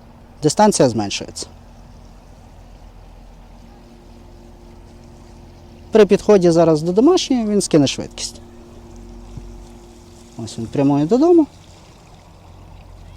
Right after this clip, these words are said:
Все, прибув додому.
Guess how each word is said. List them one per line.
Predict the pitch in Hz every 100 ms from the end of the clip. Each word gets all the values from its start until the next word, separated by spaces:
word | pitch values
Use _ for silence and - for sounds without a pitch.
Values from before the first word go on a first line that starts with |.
| - - - - - - - - - - - - -
Все, | - 139 113 - - -
прибув | 226 220
додому. | 175 120 101 92